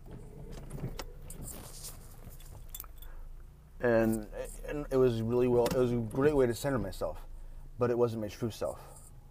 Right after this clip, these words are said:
Um, I had to discover that. Um, I had to discover that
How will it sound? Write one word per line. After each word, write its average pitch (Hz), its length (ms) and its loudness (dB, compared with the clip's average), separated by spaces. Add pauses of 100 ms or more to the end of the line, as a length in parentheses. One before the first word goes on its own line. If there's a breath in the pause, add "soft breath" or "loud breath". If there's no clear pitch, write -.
(1300)
Um, 90 400 -6 (1400)
I 107 40 -8
had 107 200 -2
to 104 60 -2
discover 120 400 2
that. 98 240 2 (920)
Um, 90 340 -4 (1160)
I 101 60 -4
had 113 260 0
to 110 80 0
discover 107 500 0
that 104 320 2